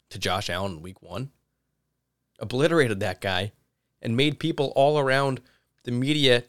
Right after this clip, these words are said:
outlets and papers and magazines and everything say, "Josh Allen maybe isn't ready to handle this job for the Buffalo Bills and take them to a Super Bowl."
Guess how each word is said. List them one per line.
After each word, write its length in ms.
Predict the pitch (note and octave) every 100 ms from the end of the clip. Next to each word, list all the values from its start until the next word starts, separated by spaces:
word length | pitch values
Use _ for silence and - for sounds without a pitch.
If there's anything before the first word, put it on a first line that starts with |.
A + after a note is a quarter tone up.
| _ _ A2
outlets 380 | B2 B2+ B2+
and 240 | G#2 F#2+ -
papers 480 | C#3+ C#3+ C#3 C#3 -
and 80 | F2+
magazines 500 | A#2 C#3 A#2+ C3+ C3+
and 80 |
everything 280 | C#3 C#3+ C#3+
say, 180 | - A#2+
"Josh 280 | A2 C#3+ D3+
Allen 220 | E3+ C3
maybe 340 | A#2+ D3 C#3+
isn't 200 | B2+ B2+
ready 200 | G2 C#3
to 80 | B2
handle 280 | G2+ A#2 A2+
this 160 | A2+ -
job 320 | - D#3 D3+
for 60 |
the 80 | G#2
Buffalo 300 | A#2 A2+ A2+
Bills 220 | G2+ D3
and 100 | A2+
take 180 | - A#2+
them 140 | A2+ A2
to 120 | A2+
a 40 |
Super 240 | - D3+ G#2+
Bowl." 240 | C#2+